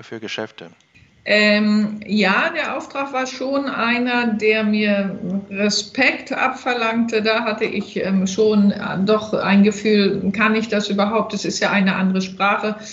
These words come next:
Speaker 2: und eben Chinesisch, Mandarin, eine Sprache, die man nicht versteht. Und dann in, in so einem anderen Land zu arbeiten und auch alles aufzugeben, was man in Deutschland doch in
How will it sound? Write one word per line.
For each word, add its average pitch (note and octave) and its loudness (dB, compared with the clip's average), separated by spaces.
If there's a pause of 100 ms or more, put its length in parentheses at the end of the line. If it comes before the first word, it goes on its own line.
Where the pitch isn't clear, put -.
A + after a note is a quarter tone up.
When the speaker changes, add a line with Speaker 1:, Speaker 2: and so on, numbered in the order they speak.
(320)
Speaker 2:
und G3 -2
eben G3 2
Chinesisch, G3+ 0
Mandarin, G3 2
eine F#3 2
Sprache, F#3+ 0
die F#3+ -2
man F3+ -2
nicht F3+ -6
versteht. G3+ 0
Und F#3 -4
dann F#3+ 0
in, F#3+ -2
in F#3 0
so G3 -2
einem F#3+ 0
anderen F#3+ 0
Land G#3 2
zu A3+ 0
arbeiten G3 2
und A3+ 0
auch G#3 -2
alles G3+ -2
aufzugeben, G3+ -2
was F#3+ -2
man F3+ 0
in F3+ 2
Deutschland G#3+ 2
doch G3+ -4
in F#3+ 0